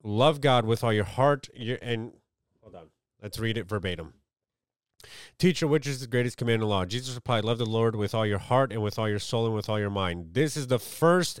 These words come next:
and greatest commandment, and the second is like it. Love your neighbor as yourself.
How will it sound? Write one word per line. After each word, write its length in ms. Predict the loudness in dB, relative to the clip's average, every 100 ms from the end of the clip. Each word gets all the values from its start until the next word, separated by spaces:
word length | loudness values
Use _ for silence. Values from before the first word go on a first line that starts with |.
| -4
and 280 | 0 0 0
greatest 360 | 0 0 -2
commandment, 600 | -4 -2 0 0 -2 -6 -12 -20 -20 -20 -6
and 320 | 2 4 4 2
the 100 | -2
second 400 | 0 0 0 0
is 140 | 0 0
like 260 | 0 0
it. 120 | -2 0
Love 260 | 2 2
your 80 | 2
neighbor 260 | 0 0 -2
as 280 | -2 -4 -4
yourself. 420 | -4 -2 -2